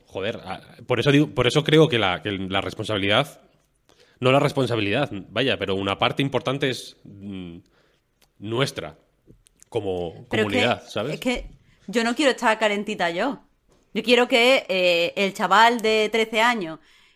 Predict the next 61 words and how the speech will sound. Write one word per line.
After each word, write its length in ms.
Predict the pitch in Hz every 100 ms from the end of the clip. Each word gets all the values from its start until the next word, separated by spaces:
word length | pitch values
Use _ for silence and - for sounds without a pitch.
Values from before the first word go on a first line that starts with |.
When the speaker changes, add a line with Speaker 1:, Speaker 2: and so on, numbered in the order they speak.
| _
Speaker 2:
que 300 | - 208 196
a-, 140 | 185 190
está 160 | 208
empezando 400 | 208 233 233 233
a 20 |
jugar 220 | 226 226 214
un 60 |
juego 400 | 214 226 220 214
en-, 180 | 214 214
porque 280 | 220 214 214
le 60 |
han 60 | 214
dicho 160 | 214 214
su 140 | 226
amigo 300 | 196 208 208
en 120 | 208
su 120 | 220
clase, 400 | 214 226 220 175
que 60 | 175
está 180 | 165 190
viendo 260 | 214 220
al 80 | 208
youtuber 420 | 208 214 220 196
no 120 | 202 196
sé 160 | 202
qué, 300 | 240 208 - - - -
que 100 | 202
le 60 |
está 200 | 190 208
diciendo 520 | 214 226 254 240 180 160
que 100 | 180
venda 340 | 202 220 220
N 100 | 220
F 180 | - 220
T 220 | 233 220
porque 260 | 180 190 208
es 60 |
el 60 | 220
momento 400 | 214 233 226 185
que 100 | 190
holdee, 720 | 214 185 170 254 240 294 - _ _ _ _ _ _
eh, 720 | 220 214 196 185 175 165 151 - - _ _ _ _ _ _ - 190
yo 160 | 202 226
quiero 140 | 233
que 80 | 226
ese 100 | 233
niño 180 | 220 240
esté 180 | - 226
bien, 380 | 208 285 139 -
porque 200 | 185 190
ese 120 | 202
niño 300 | 208 214 233
no 140 | 226 262
está 160 | 254
bien, 200 | 190 240
a 40 | 180
ese 100 | 208
niño 140 | 214
le 60 | 214
están 180 | 220 208
engañando. 600 | 190 165 185 185 147